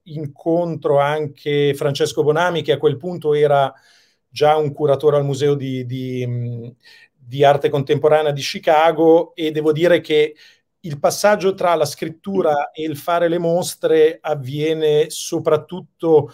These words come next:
grazie anche al lavoro con Francesco Bonami, perché lo aiuto con alcune mostre nella ricerca, e, ed è lì che è un po' più la palestra, se vuoi, più pratica del fare le mostre. Per me fino a metà degli anni novanta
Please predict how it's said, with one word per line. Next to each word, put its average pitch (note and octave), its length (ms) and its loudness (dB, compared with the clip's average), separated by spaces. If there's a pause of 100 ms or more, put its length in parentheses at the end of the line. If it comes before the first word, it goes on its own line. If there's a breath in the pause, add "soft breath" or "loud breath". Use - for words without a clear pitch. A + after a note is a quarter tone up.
(420 loud breath)
grazie D3+ 380 2
anche D3+ 220 0
al C#3+ 60 0
lavoro D3 340 2
con D3 120 -2
Francesco C#3+ 360 -6
Bonami, D3+ 420 -2
perché C#3+ 280 -2
lo C#3 140 -2
aiuto C#3+ 380 -4
con C#3+ 140 -2
alcune C#3+ 300 -4
mostre D3+ 460 0
nella C3 200 -2
ricerca, C#3+ 640 0
e, C#3 160 0
ed C#3+ 200 -6
è D3+ 80 8
lì E3 200 -2
che D#3+ 140 0
è - 20 8
un C#3 140 2
po' C#3+ 140 0
più D3 140 -8
la C3+ 100 2
palestra, C3+ 540 -2
se C#3 140 -6
vuoi, C3 400 0 (500 soft breath)
più D#3 180 -12
pratica D3 520 2
del B2+ 120 -2
fare C#3 200 2
le C#3+ 80 0
mostre. C3 420 -2
Per D3+ 160 2
me E3+ 220 0
fino E3+ 440 0
a D3+ 100 4
metà D3+ 360 0
degli D#3 220 -2
anni D3+ 600 -2 (540)
novanta D#3+ 920 2